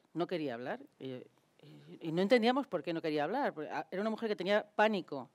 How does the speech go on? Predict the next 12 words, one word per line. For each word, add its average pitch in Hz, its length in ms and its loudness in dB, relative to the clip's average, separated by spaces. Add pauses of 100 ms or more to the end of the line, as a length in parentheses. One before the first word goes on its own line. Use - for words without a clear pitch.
al, 139 280 -6
a - 80 -6
los, 139 520 -8 (600)
a 139 160 -4
los 131 280 -4
medios 175 540 0
y 143 180 0
a 127 60 4
hablar 139 200 6
en 135 120 0
público. 165 480 -4 (880)
Y - 240 -16